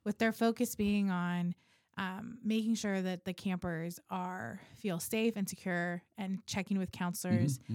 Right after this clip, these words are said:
Speaker 2: mm-hmm.
Speaker 1: um, and really focusing on that, not just, like,
Speaker 2: Not just
Speaker 1: are,
Speaker 2: whether they're
Speaker 1: not
Speaker 2: sick
Speaker 1: just
Speaker 2: or
Speaker 1: they're
Speaker 2: not.
Speaker 1: sick or not, but,
Speaker 2: Mm-hmm.
Speaker 1: like,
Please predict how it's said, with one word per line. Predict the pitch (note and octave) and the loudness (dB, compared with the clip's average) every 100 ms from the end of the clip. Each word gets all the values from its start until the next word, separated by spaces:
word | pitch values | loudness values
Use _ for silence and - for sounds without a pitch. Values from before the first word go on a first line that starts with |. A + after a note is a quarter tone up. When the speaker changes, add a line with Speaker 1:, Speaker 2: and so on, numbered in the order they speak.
| A#2 | -2
Speaker 2:
mm-hmm. | C#3 F#3 | 0 -2
Speaker 1:
um, | F3+ | -2
and | G3+ G#3+ | 0 2
really | B3+ B3+ | 4 2
focusing | - A3 F#3+ G#3 G3+ | 2 0 0 0 2
on | |
that, | F#3 F3 - _ - | 0 -2 -8 _ 2
not | G#3+ A3+ A3 | 4 2 0
just, | G#3 - | -2 -2
like, | F#3+ F3 F3+ - - _ - | -2 -4 -6 -12 -20 _ -2
Speaker 2:
Not | A#2 B2+ | 0 6
just | - A#3 | 8 8
Speaker 1:
are, | |
Speaker 2:
whether | B2+ A2+ A2 | 8 6 4
they're | G2+ - | 4 4
Speaker 1:
not | - | 6
Speaker 2:
sick | - | 6
Speaker 1:
just | D4 | 6
Speaker 2:
or | |
Speaker 1:
they're | B3 B3 | 6 6
Speaker 2:
not. | - | 6
Speaker 1:
sick | B3+ A#3+ | 4 4
or | A3+ | 4
not, | F#3 F3+ | 4 2
but, | G3+ | 2
Speaker 2:
Mm-hmm. | G3 | 2
Speaker 1:
like, | F#3+ F#3 | 0 -2